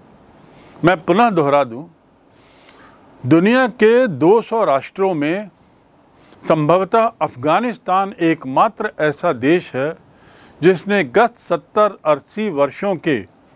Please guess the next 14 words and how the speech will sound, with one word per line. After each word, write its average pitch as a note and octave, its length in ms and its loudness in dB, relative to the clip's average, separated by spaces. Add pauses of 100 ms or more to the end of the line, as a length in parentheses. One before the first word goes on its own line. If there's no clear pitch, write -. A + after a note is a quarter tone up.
(880)
विश्व G#3+ 360 2
के A#3 200 2
विकास D#3+ 520 0
में G2+ 200 -14 (600)
अपना G3 340 0
कोई G3+ 360 2
योगदान C#3 500 -2
नहीं D3+ 180 -6
दिया F3+ 260 0
है। F3 280 -10 (400)
अफगानिस्तान F#3 800 -2
स्वयं F#3 440 -2
का F#3+ 180 -4
कोई F3 360 0